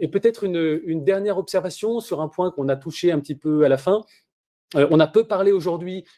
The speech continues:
du modèle économique de l'eau, euh, du modèle économique de l'électricité, mais évidemment, le, le sujet pour la généralisation, euh, d'une infrastructure qu'on espère complètement aboutie dans la, dans la zone d'Ouvira, euh, c'est aussi de permettre et de, de pouvoir assurer une viabilité, une couverture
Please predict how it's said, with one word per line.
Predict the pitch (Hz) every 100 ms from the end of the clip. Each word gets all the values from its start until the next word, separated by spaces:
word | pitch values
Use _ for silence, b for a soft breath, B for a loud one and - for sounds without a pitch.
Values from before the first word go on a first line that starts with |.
| -
du | 135
modèle | 175 190
économique | 180 175 165 170 165 135
de |
l'eau, | 156 233 - _ b _ -
euh, | 131
du | 123 147
modèle | 160 175
économique | 165 170 160 165 147
de |
l'électricité, | 147 143 139 147 - 135 214 b b b _
mais | 143
évidemment, | 151 156 160 185 220 - _ -
le, | 143 135 139
le | 147 156
sujet | - 143 185
pour | 180 143
la | 131
généralisation, | 170 175 165 156 160 - 180 175 170 b b -
euh, | 120
d'une | 151
infrastructure | 156 151 156 - 151 - 185 -
qu'on | 135
espère | 135 135 156 151
complètement | 135 131 139
aboutie | 131 131 143 156
dans | 139 131
la, | 123
dans | 127 135 127
la | 127
zone | 147
d'Ouvira, | 131 120 139 175 202 b b -
euh, |
c'est | 120 180
aussi | 151 - 190
de | -
permettre | 156 143 165 185 - _ _
et | 143 120
de, | 123
de | 131
pouvoir | 135 156 143 175 170
assurer | 143 - 147 160 190 196 b _
une | 156 147
viabilité, | 139 160 147 139 139 175 185
une | 165
couverture | - 147 147 - 175